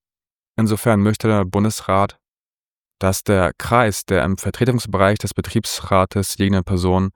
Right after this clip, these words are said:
deutlich erweitert wird. Sehr positiv ist aus meiner Sicht, dass auch die Mitbestimmung des Betriebsrates bei der Personalplanung und der Qualifizierung von Beschäftigten erweitert werden soll. Denn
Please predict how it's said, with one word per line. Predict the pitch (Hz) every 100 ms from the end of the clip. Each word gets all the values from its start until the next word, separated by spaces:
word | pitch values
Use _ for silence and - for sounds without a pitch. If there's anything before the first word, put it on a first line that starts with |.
| _ _ _ -
deutlich | 90 87 - 90 - -
erweitert | - 85 78 - 71 - _
wird. | 58 50 - _ _ _ _ _ _ _ -
Sehr | 90 117
positiv | - 143 131 127 139 127 -
ist | 135 -
aus | 113 -
meiner | 104 101
Sicht, | 98 113 123 - _ _ _ _
dass | 101 82
auch | 120
die | -
Mitbestimmung | 127 - 123 - 117 117
des | -
Betriebsrates | 107 - 147 139 - 107 98 113 113
bei | - 95
der | 98 95
Personalplanung | 104 98 117 139 - 98 92 101 117 - _
und | 143 151 -
der | 113 110
Qualifizierung | - 113 107 104 - 135 117
von | - 101
Beschäftigten | 95 - 95 - 95 - 92 -
erweitert | 87 87 85 82 -
werden | 78 76 69 -
soll. | 82 73 - - _ - - - - - 98
Denn | 98